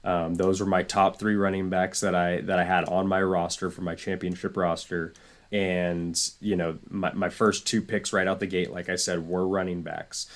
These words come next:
So that's, that's the strategy that I'm gonna go with this year as well. Um, regardless of where I'm at o-, o-, on that, you know, first, you know, uh, first pick to tenth pick, no matter where I land, I'm taking a running back, and then the next pick, I'm taking the next best available running back.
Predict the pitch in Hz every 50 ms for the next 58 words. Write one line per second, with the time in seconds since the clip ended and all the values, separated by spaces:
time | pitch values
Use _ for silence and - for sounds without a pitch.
0 | - - - - - - 113 104 92 92 90 101 98 98 98 - - - 104 95
1 | 92 95 98 - - - 98 - - 113 101 98 98 95 92 98 95 92 95 92
2 | 90 90 98 98 101 95 98 98 95 95 95 90 - 98 95 107 101 - - 113
3 | 110 104 101 95 95 - 101 98 98 101 107 123 123 123 - - - - - -
4 | - - 95 92 90 90 87 90 90 92 101 101 92 92 101 101 104 110 113 110
5 | 113 120 113 - - 101 101 92 92 95 104 104 104 107 101 98 95 92 95 101
6 | 110 120 - - - - - 107 107 101 - - 107 101 - 104 101 101 101 98
7 | 95 92 90 - - - - 110 104 101 92 92 90 - - - - 110 104 98
8 | - - - - - - 117 107 104 98 92 90 - - - - - - - -
9 | - - - 98 98 92 90 - - 120 110 - - 127 113 - - - - -
10 | 110 113 113 - - 131 127 123 - - - - - - - - 101 98 101 101
11 | 98 98 95 101 107 107 107 104 104 101 101 104 98 92 92 90 92 - - 98
12 | 92 90 85 82 85 90 92 104 110 113 120 120 123 120 120 - 107 101 98 92
13 | 90 87 85 87 87 87 - - - 98 - - 90 87 - 90 87 - 90 87
14 | 87 85 82 82 - - - - 82 78 - - 82 85 80 78 78 78 82 80
15 | 80 78 80 76 - - - -